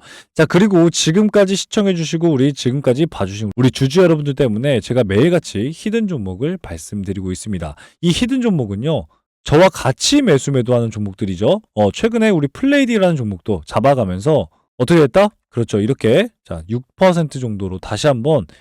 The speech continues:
수익 구간 쌓아가고 있다라고 말씀드렸고요.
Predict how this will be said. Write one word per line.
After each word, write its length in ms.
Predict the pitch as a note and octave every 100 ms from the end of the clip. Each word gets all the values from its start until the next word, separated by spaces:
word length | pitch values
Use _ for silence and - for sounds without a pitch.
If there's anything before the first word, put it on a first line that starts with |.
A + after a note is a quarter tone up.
| _ _
수익 300 | - - D4
구간 200 | - G#3
쌓아가고 460 | F3 F#3+ F3 D#3+ B2
있다라고 320 | G2 G2 F#2+
말씀드렸고요. 840 | F#2 F#2+ B2 A2 A#2+ - G3 B2